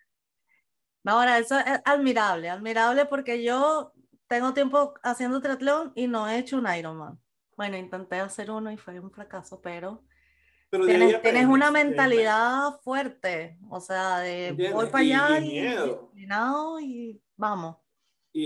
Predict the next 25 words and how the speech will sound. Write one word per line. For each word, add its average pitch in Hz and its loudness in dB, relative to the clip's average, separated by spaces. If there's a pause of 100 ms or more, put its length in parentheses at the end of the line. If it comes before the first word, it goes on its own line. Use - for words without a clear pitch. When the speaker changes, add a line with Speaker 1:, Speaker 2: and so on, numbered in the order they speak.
(160)
Speaker 2:
y 151 -2
es 143 -4
lo 175 -4
que 233 -2
te 135 -6
digo, 147 2
no 139 -8
es - -18
que 190 -6
no 190 -4
me 202 -6
da 202 -4
miedo, 156 -4
o - -18
sea, 147 -8
yo 135 -10
estaba, 180 -6
Speaker 1:
Ujú. - -8 (280)
Speaker 2:
estábamos 175 -6
en 220 -8
el 165 -4
mar 151 -6
de, 196 -4
de 151 -4
Valparaíso, 147 -2